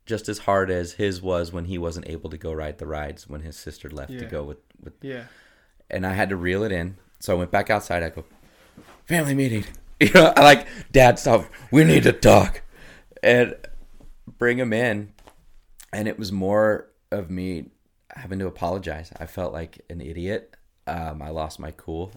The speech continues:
Speaker 1: It was a bad dad move. Um, not only is my foot black and blue and swollen and hurting, I can't walk on it.
Speaker 2: Dude, when you rolled, when you rolled up, you were limping. I was like, I, I, I was like, "I almost asked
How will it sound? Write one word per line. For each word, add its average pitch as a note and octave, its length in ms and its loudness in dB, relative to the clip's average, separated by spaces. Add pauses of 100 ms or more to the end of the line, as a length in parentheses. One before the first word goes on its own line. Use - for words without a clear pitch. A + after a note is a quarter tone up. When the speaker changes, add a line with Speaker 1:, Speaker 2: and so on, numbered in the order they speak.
Speaker 1:
It F2 100 -8
was - 120 -16
a - 40 -12
bad D#2+ 480 -8
dad D#2 280 -12
move. G2 340 -10 (580)
Um, D#2 500 -6 (1080)
not F#2 260 -2
only F#2+ 240 -4
is E2 140 -8
my E2+ 160 -6
foot F#2 400 -4 (500)
black E2+ 380 -6 (260)
and D#2+ 180 -12
blue E2 320 -10
and E2+ 140 -18
swollen E2 500 -12
and D#2+ 140 -16
hurting, D#2+ 420 -10
I E2+ 60 -14
can't - 260 -16
walk D2 280 -12
on F#2 160 -8
it. A2 160 -12 (420)
Speaker 2:
Dude, E3 140 0
when D#3 140 2
you E3+ 120 0
rolled, E3+ 400 -2
when D#3 160 -4
you E3 120 -2
rolled D#3+ 260 0
up, E3+ 200 -4
you D3+ 120 -6
were D3 100 -4
limping. D#3 360 -6
I C#3+ 40 -6
was C3+ 120 -8
like, C#3 260 -12
I, D3 180 -4
I, D3 320 -4
I - 40 -14
was C#3 120 -14
like, C#3+ 120 -16 (200)
"I D#3 100 -8
almost D#3+ 420 -4
asked C#3 280 -6